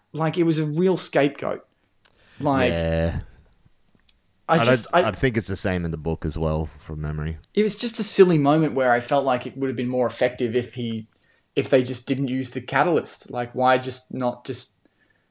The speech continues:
Speaker 1: like, what do you mean Ben Mendelsohn's character doesn't care and he'll wipe the game? He doesn't, he hates everything. Like, he's been trying so hard this whole time as well. Like, where's the f-, I don't know.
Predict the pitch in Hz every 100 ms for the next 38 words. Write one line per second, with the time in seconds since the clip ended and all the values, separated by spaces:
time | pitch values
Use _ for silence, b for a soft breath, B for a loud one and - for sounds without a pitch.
0 | _ 127 - _ _ _ _ _ - 151
1 | 170 175 147 151 160 147 139 131 127 120
2 | 131 117 127 117 - - 123 117 117 -
3 | 113 113 113 113 110 113 117 - 120 117
4 | 110 110 120 117 110 117 - 123 113 110
5 | 113 113 107 117 117 117 127 120 B B
6 | B B - 160 180 165 151 147 143 139
7 | 127 123 123 117 120 127 123 113 110 123
8 | 117 120 117 110 135 139 131 - 139 123
9 | 113 117